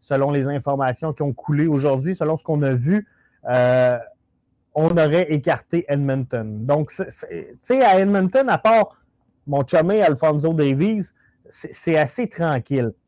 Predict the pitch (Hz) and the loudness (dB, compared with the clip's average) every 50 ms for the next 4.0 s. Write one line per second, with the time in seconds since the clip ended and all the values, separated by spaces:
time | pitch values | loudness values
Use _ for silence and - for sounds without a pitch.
0 | _ _ _ _ _ _ _ _ _ _ _ _ _ _ _ _ _ _ - - | _ _ _ _ _ _ _ _ _ _ _ _ _ _ _ _ _ _ -10 -8
1 | 147 127 - 160 147 156 160 - - 156 139 139 143 151 175 190 - - 139 139 | -6 -4 0 0 2 2 2 2 2 2 2 2 2 0 0 -2 -2 -2 -2 -2
2 | 135 127 - - - 139 139 143 131 117 110 - 131 135 131 123 123 - 123 110 | -2 -2 -4 -6 -4 -4 -2 -2 -2 -4 -4 -4 -8 -8 -8 -10 -10 -6 -6 -6
3 | - - - 151 156 139 127 120 120 120 117 117 113 113 110 98 - 104 101 98 | -6 -4 -4 -4 -4 -2 -2 -2 0 0 -2 -2 -2 -4 -4 -6 -8 -10 -12 -12